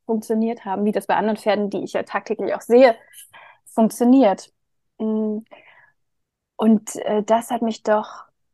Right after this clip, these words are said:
erstmal total überrascht und dann auch,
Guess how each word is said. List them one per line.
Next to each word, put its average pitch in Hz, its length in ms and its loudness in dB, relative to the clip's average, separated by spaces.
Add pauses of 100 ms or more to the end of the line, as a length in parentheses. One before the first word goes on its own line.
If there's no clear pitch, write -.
erstmal 214 300 0
total 226 360 -4
überrascht 202 720 -4 (220)
und 220 220 -2
dann 226 340 0 (380)
auch, 220 600 -4